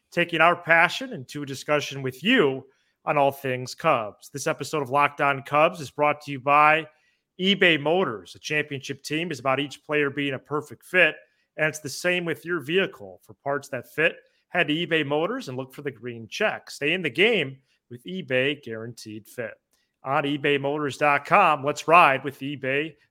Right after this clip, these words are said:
Motors. eBay Guaranteed Fit, only available to U S customers, eligible items only, exclusions apply. Cubs lose two out of three to the Red Sox and are now forty-three and forty-nine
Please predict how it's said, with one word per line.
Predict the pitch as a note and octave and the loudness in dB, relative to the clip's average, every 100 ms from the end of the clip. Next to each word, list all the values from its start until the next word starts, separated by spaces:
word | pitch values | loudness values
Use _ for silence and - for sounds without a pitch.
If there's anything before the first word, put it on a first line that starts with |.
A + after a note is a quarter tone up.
| _ | _
Motors. | B2 D#3 C3 F#2+ F#2 | -6 -4 -4 -10 -10
eBay | C3 B2+ C3 B2+ | -8 -4 -4 -2
Guaranteed | C3+ C3 C3 C#3 B2+ | -2 -2 -6 -10 -12
Fit, | - D3+ E3+ D#3 | -4 0 0 -2
only | D3 D3 | -6 -4
available | C3 D3 D3 C3+ | -2 0 0 -4
to | C3 | -4
U | D3+ | -2
S | C3+ | -4
customers, | - D#3+ D#3+ F#3 F#3+ G3+ - | -4 -10 -8 -8 -6 -6 -4
eligible | A3+ F3 B2 C#3 | -2 -2 -4 -4
items | C3+ C3 A#2 | -2 -4 -6
only, | D3 A3+ G3 C3+ D3 _ _ _ - | -4 -4 -4 -6 -6 _ _ _ -10
exclusions | G#3+ G#3+ - B2 A2 A#2+ C#3 | -8 -8 -12 -12 -10 -12 -12
apply. | D#3 C#3 C3 G#2 - _ _ _ _ - - _ | -12 -4 -4 -4 -12 _ _ _ _ -20 -20 _
Cubs | - A3 G3 | 8 8 8
lose | A3+ F#3 | 0 -2
two | - A3 A3+ | -2 2 4
out | G#3 | 4
of | |
three | - G#3 G#3 | 2 -6 -6
to | |
the | F#3 | -4
Red | D#3+ F#3+ F#3+ | 0 0 0
Sox | - F3 C#3 A#2 - | 0 2 2 0 -8
and | C3 | -12
are | C#3 | -8
now | C3+ C#3+ C#3+ C#3 C#3 _ _ _ _ _ | -2 0 0 -2 -8 _ _ _ _ _
forty-three | - F#3 F#3 D3 - F#3 F#3 E3+ | -6 0 2 0 -4 -2 2 2
and | C#3+ | -2
forty-nine | C3 - E3+ F3 E3 D#3 D#3 _ - D3 E3+ G#3+ C#4+ | -8 -12 -6 -4 -4 -6 -8 _ -8 0 2 2 0